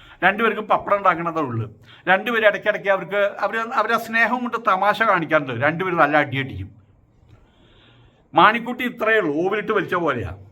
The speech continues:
പാറുക്കുട്ടി ഒരു ഹിഡിമ്പിയുടെ പോലെയാ. പക്ഷെ അടിയുടെ കാര്യത്തിൽ അവസാനം വിജയിക്കുക മാണിക്കുട്ടി തന്നെയാണ്.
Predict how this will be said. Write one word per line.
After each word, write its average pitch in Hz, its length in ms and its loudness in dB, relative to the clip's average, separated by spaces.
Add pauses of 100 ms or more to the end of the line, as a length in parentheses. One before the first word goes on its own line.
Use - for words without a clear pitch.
(460)
പാറുക്കുട്ടി 233 500 2
ഒരു 208 80 -6
ഹിഡിമ്പിയുടെ 196 540 -4
പോലെയാ. 143 360 -6 (460)
പക്ഷെ 196 140 0
അടിയുടെ 202 460 2
കാര്യത്തിൽ 240 380 -2
അവസാനം 226 420 -2
വിജയിക്കുക 233 720 -2
മാണിക്കുട്ടി 202 540 -4
തന്നെയാണ്. 113 440 -6